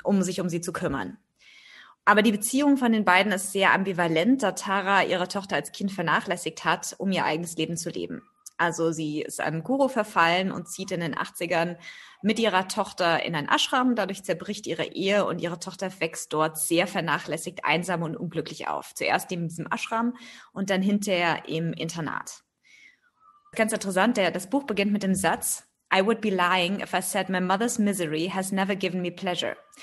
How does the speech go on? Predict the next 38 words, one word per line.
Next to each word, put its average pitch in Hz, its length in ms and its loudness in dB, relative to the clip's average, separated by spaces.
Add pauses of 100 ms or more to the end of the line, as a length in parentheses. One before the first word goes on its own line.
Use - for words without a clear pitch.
(200)
Also 165 180 2
sozusagen 180 880 0 (320)
lose 202 300 4
übersetzt, 185 460 2
ich - 100 -8
würde 202 160 2
lügen, 233 380 6
wenn 190 100 4
ich 196 160 -4
nicht, 190 220 -6
wenn 185 100 4
ich 190 160 -2
sage, 175 340 4
dass 180 200 -2
das 185 120 -2
Schicksal 233 360 0
meiner 180 260 2
Mutter 202 320 2
mir 190 160 0
nie 208 220 4
eine 180 160 2
gewisse 185 320 -2
Genugtuung 175 640 0
gegeben 143 420 -6 (100)
hat - 280 -6
oder 151 160 -4
bereitet 151 480 -8
hat. - 180 -14 (800)
Also 202 280 6
es 190 200 4
ist 247 140 0
quasi 202 600 0
ein 190 160 -4
gewisser 196 280 -2
innerer 170 280 0
Kampf - 720 -2 (260)
von 226 400 2
Antara, 254 800 0